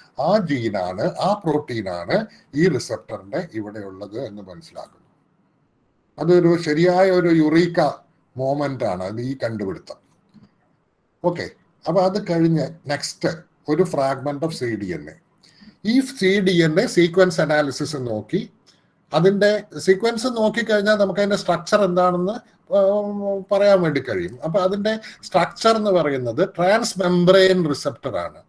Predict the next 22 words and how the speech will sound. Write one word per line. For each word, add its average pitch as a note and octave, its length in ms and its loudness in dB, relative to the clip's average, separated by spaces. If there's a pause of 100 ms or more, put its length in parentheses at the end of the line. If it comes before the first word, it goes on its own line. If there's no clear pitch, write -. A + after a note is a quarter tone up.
(120)
അതായത് D#3+ 460 -2 (300)
ഇത് F#3 400 4 (300)
ആറ് F#3 560 2
തവണ C#3 340 2 (580)
മെംബ്രെയിനെ D3 800 0 (280)
ഒരു D3 140 0
തവണ D3+ 280 2
പോയി, C#3 340 0
രണ്ട് D#3 300 -2
ഇങ്ങോട്ട് C#3+ 680 -4
വന്ന്, C#3+ 280 0
അങ്ങനെ F3+ 320 0 (340)
ആറ് F3+ 400 2
തവണ D3 400 0 (600)
മെംബ്രെയിനെ D#3 640 0
cross E3+ 520 4
ചെയ്യുന്ന D3 600 -2 (300)
രീതിയിലുള്ള C#3+ 880 2 (180)
ഒരു C#3+ 360 0 (260)
receptor C3+ 420 -2
പ്രോട്ടീനാണ്. A2+ 640 -6
പല G#3 460 0